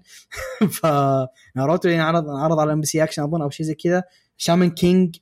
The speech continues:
موجود في، في ام بي سي أو يحجبونها ام بي سي بعدين، ما، ما، ما نتذكر بالضبط، لكن في دعم، في، في حركة، في توجه للأنمي و-، ومحاولات مانجا برودكشن. بغض النظر إني أنا بالنسبة لي الحين أقول لكم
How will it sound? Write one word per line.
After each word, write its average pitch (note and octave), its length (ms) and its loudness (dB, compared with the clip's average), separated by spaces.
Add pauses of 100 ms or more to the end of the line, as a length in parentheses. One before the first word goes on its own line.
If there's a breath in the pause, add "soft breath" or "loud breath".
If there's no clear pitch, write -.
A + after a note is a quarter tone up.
(100)
موجود D#3 420 0
في، C#3 1080 0
في C#3+ 120 -6
ام C#3+ 80 0
بي C#3+ 80 -4
سي D3+ 160 -2
أو C#3 80 2
يحجبونها D3 520 0
ام D#3 80 0
بي D#3 100 0
سي D3 180 -4
بعدين، D#3 400 -2 (340 soft breath)
ما، D3+ 280 4
ما، D3+ 180 0
ما D#3 160 2
نتذكر D3+ 280 -2
بالضبط، D3 280 -4
لكن D3 260 -2 (500)
في F#3 260 0
دعم، C3+ 360 -2 (100)
في، D#3 520 0 (220 soft breath)
في E3 180 0
حركة، D#3+ 460 -2
في E3 140 -2
توجه D#3 380 0
للأنمي C3 360 -2 (320 loud breath)
و-، C3+ 560 -2
ومحاولات F3 600 0
مانجا F#3 220 2
برودكشن. F3 560 0
بغض F3+ 120 2
النظر E3 300 0
إني D#3 380 0 (280 soft breath)
أنا D3+ 180 2
بالنسبة D#3+ 320 -2
لي D3+ 120 -2
الحين D3 220 -4
أقول C#3 200 -2
لكم C3+ 300 -2